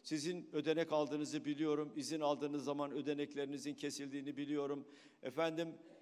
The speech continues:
belediyelerle işbirliği yapamazsınız. Çünkü siz kamu kurumu olarak nitelendirilmiyorsunuz. Bunu da gayet iyi biliyorum.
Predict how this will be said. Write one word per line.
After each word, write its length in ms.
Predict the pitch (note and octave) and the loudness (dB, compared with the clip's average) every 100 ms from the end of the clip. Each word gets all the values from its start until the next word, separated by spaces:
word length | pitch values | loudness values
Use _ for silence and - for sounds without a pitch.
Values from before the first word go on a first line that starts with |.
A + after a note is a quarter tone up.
| C3 | 0
belediyelerle 720 | D#3 E3+ E3 E3+ E3+ E3 E3 | 2 4 6 6 6 4 2
işbirliği 440 | D#3+ - D#3+ D3+ D#3 | 0 2 2 4 6
yapamazsınız. 760 | D3 D#3+ D#3 D3+ - D#3 D3 | 6 4 2 0 0 -2 -2
Çünkü 200 | D3+ C#3+ | -4 -6
siz 240 | C#3+ D3 - | -4 -6 -2
kamu 240 | C#3 D#3 | 0 0
kurumu 320 | D3 D3+ D3 | -2 -2 2
olarak 460 | D3 D3 D3+ D3+ D#3+ | 2 4 2 0 -6
nitelendirilmiyorsunuz. 1160 | C3 D3 C#3+ D3 C#3+ D3 D3 D3+ C#3+ D3 C#3 | -4 -2 0 0 0 -4 -2 -2 -2 -4 -6
Bunu 160 | C3 B2 | -4 0
da 100 | D3 | 2
gayet 400 | C3+ C#3+ D3 D3+ | 6 6 6 2
iyi 160 | D3+ C#3+ | 0 2
biliyorum. 380 | D3+ D3+ D3+ | 2 2 0